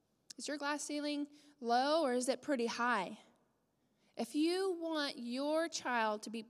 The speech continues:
passionate about Jesus and the things of Jesus, you are to lead by example. So my question is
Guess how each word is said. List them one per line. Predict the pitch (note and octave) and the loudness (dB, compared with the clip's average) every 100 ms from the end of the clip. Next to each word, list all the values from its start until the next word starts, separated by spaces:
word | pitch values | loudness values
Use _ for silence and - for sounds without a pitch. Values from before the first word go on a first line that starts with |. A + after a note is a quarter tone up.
| - - | -16 -2
passionate | C#4+ D4 D#4 - E4 E4+ E4 - | 2 2 0 -6 -6 -6 -8 -12
about | C#4+ B3+ C4+ C4+ | -4 -2 -2 -4
Jesus | B3+ B3+ A#3 G3+ - - - - - _ _ _ _ | -4 -4 -4 -6 -8 -8 -8 -10 -16 _ _ _ _
and | B3+ C4 | -2 0
the | B3 | -2
things | - D4 D4 D4+ D4 - - | -4 0 2 4 2 -2 -2
of | A#3 | -2
Jesus, | A3 A3+ A3 G#3 G3+ - - _ | -2 -4 -4 -4 -8 -12 -20 _
you | A#3+ B3 D4 D#4 D#4+ D#4 - - | -4 0 0 0 -2 -6 -14 -8
are | A3 A3 A3 - - | -4 -4 -4 -8 -8
to | G3+ | -6
lead | G#3 A3+ A#3+ A3+ | -4 -4 -4 -4
by | A3 G#3+ G#3+ G#3 | -4 -2 -2 -6
example. | A3 G#3+ G#3+ G#3+ G#3 G#3 G#3 | -10 -8 -6 -4 -4 -8 -8
So | - | -6
my | G#3 G3+ | -6 -8
question | - B3+ B3 - A#3+ | -4 -2 0 -2 -2
is | A#3 G3+ G3+ - - | -4 -4 -6 -8 -10